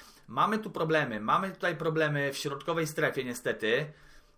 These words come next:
Nie, przerzucimy sobie to odwrotnie, damy Lewandowskiego troszkę wyżej, ale piątka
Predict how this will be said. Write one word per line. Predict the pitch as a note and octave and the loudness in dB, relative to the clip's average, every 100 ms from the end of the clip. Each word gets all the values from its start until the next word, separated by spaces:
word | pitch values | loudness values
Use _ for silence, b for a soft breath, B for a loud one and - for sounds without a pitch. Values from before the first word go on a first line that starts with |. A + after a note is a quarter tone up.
| - | -18
Nie, | A#2+ B2 B2 B2 | -8 -2 -2 -2
przerzucimy | - D3 D3 E3+ F3+ | -4 -2 -2 -4 -6
sobie | D3+ D#3+ D3+ | -4 -2 0
to | D3 | 0
odwrotnie, | C3+ B2+ C#3+ C#3 - A2 C#3+ | -4 -2 2 2 0 -2 0
damy | D3 C#3+ C#3+ | 0 0 2
Lewandowskiego | C#3 C3+ C3+ C3 - D3 | 2 2 0 -2 -2 -2
troszkę | D3 C#3 - | -2 -4 -6
wyżej, | C#3 B2 B2 F3+ G3 | -6 -4 2 2 2
ale | B2+ B2 | 0 0
piątka | - G3 F3+ D3 G#2+ A#2+ D#3 | 0 0 0 -2 4 6 4